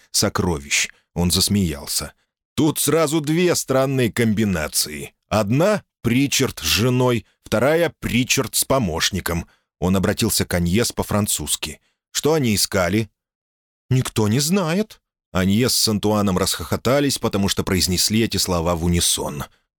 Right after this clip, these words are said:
«Нет, кроме шуток. Сегодня утром в булочной». «В булочной?»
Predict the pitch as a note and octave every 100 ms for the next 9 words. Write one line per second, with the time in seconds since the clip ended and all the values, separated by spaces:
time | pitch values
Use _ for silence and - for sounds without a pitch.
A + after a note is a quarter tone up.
0 | _ - G#3 A#3 D#3+ - G3 G#3 A3 -
1 | G3+ G2+ F2 - _ - - C#3+ D3+ B2+
2 | - F3+ A3+ A#2 F2+ D2 D2+ F#3+ B3+ B3+
3 | - D#2+ D2+ C#2+ _ _ _ D2 E2 E2+
4 | G#2 E3+ A3 A3 - - F2 D2+ -